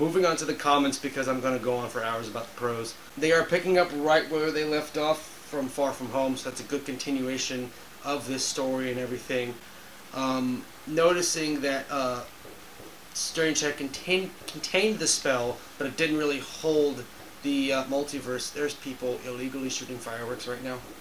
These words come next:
so, uh, don't mind the background noise. Uh, it didn't hold the multiverse because they broke their way in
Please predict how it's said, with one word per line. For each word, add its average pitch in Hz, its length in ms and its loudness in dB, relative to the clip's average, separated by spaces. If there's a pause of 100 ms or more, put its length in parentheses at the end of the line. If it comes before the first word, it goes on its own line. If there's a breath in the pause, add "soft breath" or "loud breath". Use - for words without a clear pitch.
(240)
so, 117 340 -4
uh, 113 180 -6 (1700)
don't 131 320 -2
mind 131 240 0
the - 40 -8
background 120 460 -4
noise. 113 220 -4 (480 loud breath)
Uh, 135 440 2
it 170 120 0
didn't 175 280 4
hold - 360 -2
the 143 60 -4
multiverse 143 640 -2
because 123 420 -4
they 127 280 2
broke 139 540 -4
their 135 120 -2
way 127 440 0
in 120 200 -4